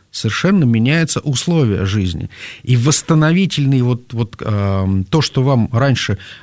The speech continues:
вы таким образом силы восстанавливали, находили общий язык,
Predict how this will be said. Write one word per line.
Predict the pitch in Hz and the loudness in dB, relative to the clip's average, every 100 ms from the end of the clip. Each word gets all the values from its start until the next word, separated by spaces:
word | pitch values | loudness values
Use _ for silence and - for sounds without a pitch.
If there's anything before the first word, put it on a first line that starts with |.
| _ | _
вы | 110 139 | -2 0
таким | 156 - 247 | 0 0 0
образом | 190 175 143 123 120 | 2 2 2 2 0
силы | - 160 143 110 | 0 0 0 2
восстанавливали, | 110 - 123 120 101 95 98 | 0 0 0 2 2 2 2
находили | 117 104 135 135 139 | 2 2 0 2 0
общий | 139 - - | 0 -2 -2
язык, | 135 131 120 104 92 | 0 0 0 -2 -4